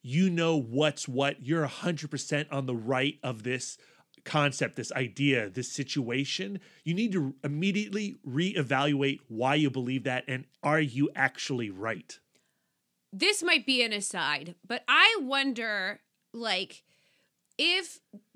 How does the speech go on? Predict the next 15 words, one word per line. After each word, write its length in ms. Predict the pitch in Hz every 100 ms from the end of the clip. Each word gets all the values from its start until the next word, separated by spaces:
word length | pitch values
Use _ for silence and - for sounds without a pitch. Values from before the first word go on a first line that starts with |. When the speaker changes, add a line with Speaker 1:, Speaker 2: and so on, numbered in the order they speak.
| 190
Speaker 2:
does 420 | 277 302 381 330 -
Nathaniel's 840 | 254 269 - 262 240 247 254 233 - -
reading 580 | 175 220 262 269 226 -
of 140 | 196
someone 680 | - 208 190 185 185 180 196 - _ _ _ -
depend 580 | 254 - 302 311 320 294
on 180 | 254 262
the 100 | 247
narrative 640 | 233 208 214 233 226 214
they're 160 | 202 202
telling 340 | 202 208 214
themselves 480 | 202 190 - 185 180
in 140 | 185 175
that 180 | 156
moment? 460 | - 165 147 127 -